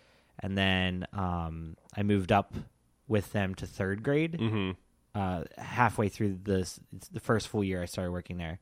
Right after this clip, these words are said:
Speaker 1: Then I moved up with them again
Speaker 2: Oh, wow.
Speaker 1: and became a grade level teaching assistant for fourth grade.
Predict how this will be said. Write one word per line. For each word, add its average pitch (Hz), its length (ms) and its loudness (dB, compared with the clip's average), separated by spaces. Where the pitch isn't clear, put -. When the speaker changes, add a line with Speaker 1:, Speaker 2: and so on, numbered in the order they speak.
Speaker 1:
Then 104 180 2
I 92 180 0
moved 101 300 2
up 107 160 2
with 104 120 -4
them 98 160 0
again 95 600 4
Speaker 2:
Oh, 90 120 4
wow. 82 260 2
Speaker 1:
and 92 280 -2
became 95 360 -2
a 95 40 -2
grade 101 240 2
level 92 240 2
teaching 98 360 -4
assistant 92 420 -4
for - 100 -8
fourth 92 300 -4
grade. 85 320 -2